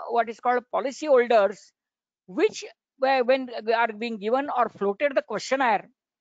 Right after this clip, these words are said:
then such results or rather the numbers selected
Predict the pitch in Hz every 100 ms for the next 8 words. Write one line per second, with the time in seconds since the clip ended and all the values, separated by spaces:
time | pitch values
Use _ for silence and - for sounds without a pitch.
0 | _ _ _ _ 185 247 254 - - 359
1 | - 285 240 233 247 262 - _ - _
2 | - 233 240 240 247 233 226 208 214 277
3 | 311 - 254 277 - 285